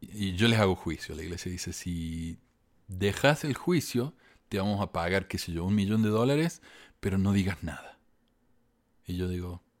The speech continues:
"Ok, bueno, está bien. Se ha hecho justicia". Pero eso no es justicia, porque al final la gente no sabe que la iglesia está defendiendo depredadores. La gente está siendo ignorante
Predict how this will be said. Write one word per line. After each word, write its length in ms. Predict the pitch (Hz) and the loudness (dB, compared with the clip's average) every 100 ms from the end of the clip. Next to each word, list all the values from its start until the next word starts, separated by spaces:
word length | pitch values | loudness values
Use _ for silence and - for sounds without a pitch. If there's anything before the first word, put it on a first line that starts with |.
| _ | _
"Ok, 160 | - 120 185 185 | -6 -4 -4 -6
bueno, 80 | 147 | -10
está 180 | 135 131 | -10 -8
bien. 180 | 139 131 _ _ _ _ _ _ _ _ _ _ | -6 -8 _ _ _ _ _ _ _ _ _ _
Se 160 | - 107 | -4 0
ha 60 | |
hecho 180 | 95 - | 2 0
justicia". 600 | - 92 - 98 - - _ _ _ _ _ _ _ _ _ _ _ _ _ _ _ _ _ _ _ _ | -2 -4 -4 -6 -6 -12 _ _ _ _ _ _ _ _ _ _ _ _ _ _ _ _ _ _ _ _
Pero 220 | 117 113 | 2 4
eso 160 | 127 123 | 2 2
no 140 | 147 | 4
es 80 | 175 | 4
justicia, 480 | - 98 98 - 85 | 2 -2 -4 -6 -4
porque 240 | 90 95 | -4 -2
al 80 | 90 | -2
final 340 | - 101 117 - - - - | 0 2 2 -2 -12 -20 -14
la 140 | - 101 | -6 -2
gente 280 | 117 107 | 0 2
no 120 | 104 101 | 2 0
sabe 420 | - 156 110 101 | 2 6 6 4
que 120 | 95 | 2
la 80 | 92 | 0
iglesia 260 | 95 101 | -2 -4
está 180 | - - | -4 -2
defendiendo 560 | 95 - 90 90 95 92 | -2 -2 -2 0 0 0
depredadores. 1000 | 85 90 87 90 151 180 92 - - - _ _ _ _ _ | -4 -4 -4 0 2 4 2 -4 -14 -20 _ _ _ _ _
La 140 | 101 | -4
gente 320 | - 127 123 | 0 0 2
está 400 | 120 - 120 120 - | 0 0 0 0 -2
siendo 340 | - 120 113 | -4 0 2
ignorante 760 | 107 95 95 123 143 101 92 | 2 2 2 2 0 0 -4